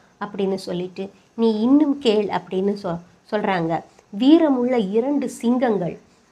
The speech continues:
அந்த இடத்திற்கு புலிக்கூட்டங்களை துணைக்கு அழைத்து கொண்டு வருகின்றனவாம். வந்து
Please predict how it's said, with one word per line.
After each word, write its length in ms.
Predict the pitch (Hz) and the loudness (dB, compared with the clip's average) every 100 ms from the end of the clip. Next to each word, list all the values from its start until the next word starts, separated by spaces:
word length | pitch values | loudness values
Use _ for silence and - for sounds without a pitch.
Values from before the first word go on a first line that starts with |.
| _ | _
அந்த 240 | 226 233 240 | -4 0 2
இடத்திற்கு 760 | 226 240 - 240 - 190 240 - | 2 0 -6 -10 -6 -8 -8 0
புலிக்கூட்டங்களை 800 | 285 - - - 220 202 202 190 | 2 2 0 -4 -4 -2 -2 -2
துணைக்கு 440 | - 247 320 302 220 | -2 0 0 0 -4
அழைத்து 400 | 185 202 202 190 | -2 -2 -4 -8
கொண்டு 460 | 190 185 262 285 - _ 220 | -4 0 0 -2 -10 _ 0
வருகின்றனவாம். 760 | 226 220 208 185 170 156 151 - _ _ _ | 2 2 0 -2 -2 -2 -4 -6 _ _ _
வந்து 580 | - 214 196 175 233 285 | -2 0 2 0 -2 -6